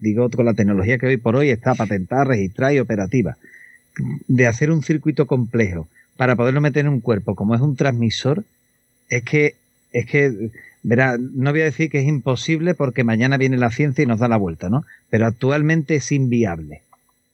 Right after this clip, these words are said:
con la tecnología que tenemos, o sea, eso no se puede. Y después está el otro hándicap, que además estamos hablando de circuitos electrónicos con capacidad de transmisión de campo electromagnético, y estamos hablando que iría dentro de un cuerpo vivo con tres cuartas partes de agua.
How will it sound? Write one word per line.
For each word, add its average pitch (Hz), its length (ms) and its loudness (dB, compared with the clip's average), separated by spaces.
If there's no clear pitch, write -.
con 127 140 0
la 127 100 0
tecnología 120 360 2
que 135 80 0
tenemos, 120 340 -2
o - 20 -14
sea, 120 100 -4
eso 120 180 -2
no 135 80 2
se 123 120 -2
puede. 120 200 0
Y 113 40 2
después 117 280 0
está 151 140 0
el 139 80 2
otro 131 180 0
hándicap, 135 540 -2
que 127 100 -2
además 117 300 2
estamos 147 220 0
hablando 151 220 2
de 113 120 2
circuitos 107 520 -2
electrónicos 139 580 0
con 95 160 -4
capacidad 92 420 -4
de 117 60 2
transmisión 117 560 2
de 95 120 0
campo 104 280 0
electromagnético, 131 840 2
y 107 80 -4
estamos 123 260 0
hablando 135 340 2
que 127 100 0
iría 113 160 2
dentro 135 280 2
de 135 60 2
un 131 160 2
cuerpo 123 520 0
vivo 123 360 0
con 113 160 -2
tres 113 160 0
cuartas 110 360 0
partes 98 340 -4
de 92 100 -2
agua. 95 320 0